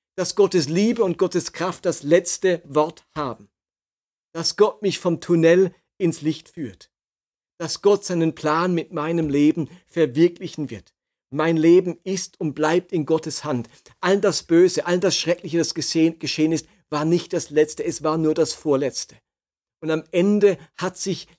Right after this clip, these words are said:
dieses, diese, haben sich diese Gefühle von Kar-Samstag aufgelöst in der Kraft der Auferstehung. Ostern ist damit eine Botschaft an eine Welt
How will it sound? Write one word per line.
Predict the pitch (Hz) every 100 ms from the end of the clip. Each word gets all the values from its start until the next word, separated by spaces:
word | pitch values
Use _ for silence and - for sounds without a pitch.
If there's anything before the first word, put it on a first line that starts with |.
| -
dieses, | 175 - 170 - _ -
diese, | 175 170 139
haben | 165 165
sich | 156
diese | 175 147
Gefühle | 156 135 - 196 202 190
von | 180 160
Kar-Samstag | - 151 139 131 156 175 - 165 151 160
aufgelöst | 156 165 - 165 156 147 - _ _ -
in | 175
der | 156 143
Kraft | - 151 - 156
der | 135
Auferstehung. | 139 139 - 120 113 110 _ _ _ _ _ _ -
Ostern | 208 - 202 185 - _
ist | - -
damit | 180 196 190
eine | 175
Botschaft | 160 - 175 226 - 190 - - _ _
an | 170 180
eine | 185 165 147 120
Welt | 151 175 196 -